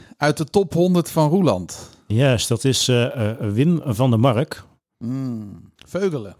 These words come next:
Speaker 2: Veugelen, inderdaad. En, ehm, waarom ik die gekozen heb, is wat mij toen opviel is, eh, ik vond het ten eerste heel leuk om het hele verhaal van hem te horen en hoe moeilijk het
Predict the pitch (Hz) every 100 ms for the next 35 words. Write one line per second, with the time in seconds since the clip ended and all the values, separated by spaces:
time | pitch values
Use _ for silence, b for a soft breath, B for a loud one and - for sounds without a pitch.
0 | _ - 156 190 180 160 160 143 143 180
1 | - - - _ _ _ 113 123 123 117
2 | 113 113 107 107 _ _ _ _ 107 117
3 | 143 127 139 120 139 151 143 139 139 113
4 | 131 135 123 120 107 127 113 160 - 147
5 | 123 120 110 - - 107 101 - 135 131
6 | - - 131 135 120 123 120 113 117 113
7 | 117 117 - 107 131 127 117 110 113 107
8 | 117 117 110 110 107 b b b b b
9 | 110 120 175 151 120 - 117 -